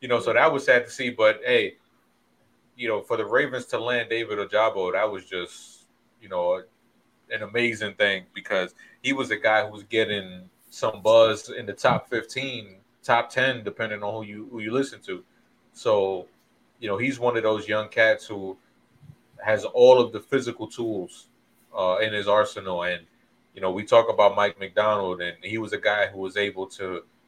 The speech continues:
tap into that, that athleticism and, and show that, that willingness in order to, to let Ojabo just rush the passer without even thinking, really.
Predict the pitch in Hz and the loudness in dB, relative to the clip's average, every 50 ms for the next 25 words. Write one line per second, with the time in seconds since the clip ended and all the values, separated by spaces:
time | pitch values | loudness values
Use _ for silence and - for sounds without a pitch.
0 | _ - - 135 127 127 123 - 113 107 - - 117 101 101 101 98 98 95 - | _ -6 2 4 4 4 4 2 -4 -8 -4 -2 0 2 4 6 6 6 4 0
1 | - _ _ _ - 110 104 101 101 98 92 - - 110 113 110 107 - - 110 | -4 _ _ _ 0 0 2 4 4 2 2 0 0 0 0 0 -2 -6 -6 -6
2 | 101 95 101 92 95 95 92 92 _ _ _ _ _ _ _ - 98 98 101 101 | -6 -6 -6 -6 -6 -8 -8 -10 _ _ _ _ _ _ _ -4 -4 -4 -4 -4
3 | 98 _ _ _ _ _ - - - - 143 135 143 147 139 117 113 110 110 110 | -8 _ _ _ _ _ -14 -8 0 6 6 8 8 6 6 6 8 8 8 8
4 | 104 104 107 104 98 95 117 131 131 120 113 107 104 98 - - 104 101 104 107 | 6 4 2 2 0 0 -2 -2 -2 -4 -4 -4 -6 -8 -8 -10 -6 -4 -2 0
5 | 107 104 101 - - 101 95 90 - - 98 92 101 113 120 120 107 110 107 104 | 0 -2 -2 -4 -4 -4 -4 -4 -6 -8 -6 0 2 4 4 4 2 -2 -2 0
6 | 107 110 - 127 110 110 104 104 101 - 104 104 - - _ _ _ _ _ _ | 2 2 2 2 2 2 -2 -2 -2 -4 -6 -8 -8 -12 _ _ _ _ _ _
7 | _ _ _ 113 127 151 147 - - - - 135 156 151 - 127 113 113 110 120 | _ _ _ 4 4 4 4 2 -4 0 4 6 6 6 4 2 -2 2 2 4
8 | 127 131 139 131 120 92 - - 117 123 123 - 90 82 80 80 82 87 87 82 | 4 2 0 -4 -6 -8 -8 -6 -6 -6 -6 -10 -14 -16 -16 -14 -10 -10 -10 -10
9 | 78 | -12